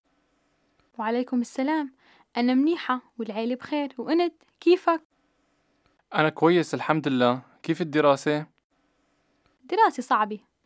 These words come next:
Speaker 1: بس لسه ما عندي مشاكل الحمد لله.
Speaker 2: الحمد لله، أنت طالبة مجتهدة. كان عندك جامعة مبارح الصبح؟
Speaker 1: إيه، بس ما كان عنا دروس،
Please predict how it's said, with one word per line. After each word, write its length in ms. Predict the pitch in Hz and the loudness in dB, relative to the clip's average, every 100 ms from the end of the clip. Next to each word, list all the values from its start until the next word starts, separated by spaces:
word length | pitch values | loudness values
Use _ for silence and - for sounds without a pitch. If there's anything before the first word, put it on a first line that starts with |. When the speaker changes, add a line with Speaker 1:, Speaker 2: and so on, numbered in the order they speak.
| - | -8
Speaker 1:
بس 160 | 254 - | -8 -4
لسه 280 | - - 359 | -4 -2 0
ما 140 | 381 339 | 0 2
عندي 240 | 240 220 | -2 -2
مشاكل 440 | 220 - 220 - | -6 -6 -8 -8
الحمد 360 | 226 - 277 220 | -10 0 4 4
لله. 220 | 214 202 _ _ _ _ _ _ _ _ _ _ _ | 2 -4 _ _ _ _ _ _ _ _ _ _ _
Speaker 2:
الحمد 340 | 131 - 180 165 | -6 -4 -4 -2
لله، 280 | 135 113 - _ _ 151 | -2 -2 -6 _ _ -8
أنت 160 | 135 | -6
طالبة 340 | 147 156 160 147 | 2 4 4 0
مجتهدة. 640 | 131 - 165 156 127 110 _ _ _ - | -2 -4 -6 -4 -8 -8 _ _ _ 2
كان 180 | 147 160 | 4 4
عندك 220 | 165 175 | 0 -4
جامعة 340 | 151 165 160 | 0 2 4
مبارح 340 | 160 160 160 156 | 4 4 2 -2
الصبح؟ 600 | - - 160 214 - - _ _ _ _ _ _ _ _ _ 294 | -6 -4 -2 -4 -8 -20 _ _ _ _ _ _ _ _ _ 2
Speaker 1:
إيه، 240 | 320 269 _ - | 2 2 _ -6
بس 200 | 240 - | -4 2
ما 100 | 330 | 0
كان 200 | 320 233 | 2 0
عنا 220 | 226 226 | 2 0
دروس، 400 | 208 226 220 - | -2 -6 -6 -14